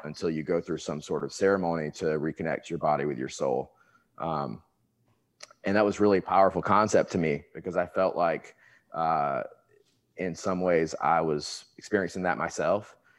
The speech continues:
And also just, like, the word, it was weird because I don't know if this is gonna sound, like, uh, superstitious or something, but, um, my name is Justin,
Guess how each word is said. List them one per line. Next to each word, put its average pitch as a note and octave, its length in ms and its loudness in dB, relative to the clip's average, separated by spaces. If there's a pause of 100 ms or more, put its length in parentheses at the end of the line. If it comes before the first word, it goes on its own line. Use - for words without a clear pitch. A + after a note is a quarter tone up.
(420)
And G2+ 100 -2
also C3 440 6
just, - 400 -2
like, F#2 320 2 (420)
the G2+ 140 0
word, G2 640 4 (880)
it G2+ 100 8
was G2 220 4
weird G2 320 6
because F2 520 2 (360)
I G#2+ 100 -6
don't G#2+ 200 -4
know F#2+ 120 0
if E2 80 -2
this - 180 -12
is - 80 -16
gonna D#2+ 180 -8
sound, E2+ 340 -6
like, D2 340 -2
uh, D#2 180 -6
superstitious D#2+ 760 -2
or - 60 -10
something, - 380 -8
but, D2 280 0
um, D2 420 -4 (920)
my F#2+ 140 2
name G2 200 4
is E2+ 100 -4
Justin, D2+ 520 -6